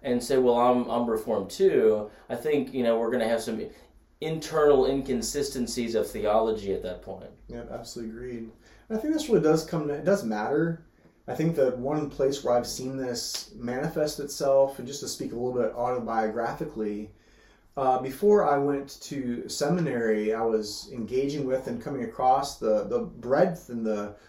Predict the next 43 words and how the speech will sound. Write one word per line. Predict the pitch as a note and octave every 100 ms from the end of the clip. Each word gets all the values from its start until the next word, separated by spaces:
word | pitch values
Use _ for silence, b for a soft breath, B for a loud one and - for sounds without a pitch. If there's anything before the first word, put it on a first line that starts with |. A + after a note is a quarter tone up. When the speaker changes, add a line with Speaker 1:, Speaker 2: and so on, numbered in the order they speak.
| b
Speaker 2:
the | -
richness, | B2 B2+ D#3 - C#3+ C#3 -
the | -
depth | G2+ F#2+ A2+ - - - _ b b b
of | B2 B2+ C3
the | A#2
Reformed | A#2 G#2+ - C3+ E3+
tradition. | - A2 A2+ - - A2 G#2+ A2 - b b b
And | B2+ F3+
this | A3+
was | A#3+
at |
the | B3
same | E3 F3+ F3+ E3+
time | - C3+ C#3 D3 C3+ G#2+
that, | G#2+ G#2 G2 - - -
uh, | G#2+
Mark | A2 C3 D3 D3
Driscoll | A2+ B2 - D3 D3
was | -
kind | - C3+
of | B2+
in |
his | A2+ G#2
heyday. | - G#2 A#2 C3+ C#3+ C#3+ D3+ - b b b
And | C3
I'm | C3+
sure | -
that | D3+ B2
many | C3
of | C3+
our, | C3 A#2 A2 G#2+ A2
uh, | G#2+
listeners, | A2+ C3 - A#2+ A2+
viewers, | G#2+ A#2 A2+ A2+ A2 - B2
uh, | A2+ G#2+ G#2+ - - - B2
have | A#2 G#2+ G2+ - _
heard | - - C#3+ C#3 B2
and | A2
maybe | A#2 A2+
listened | B2 B2+ C3
to | - B2
the | A2 G#2+ G#2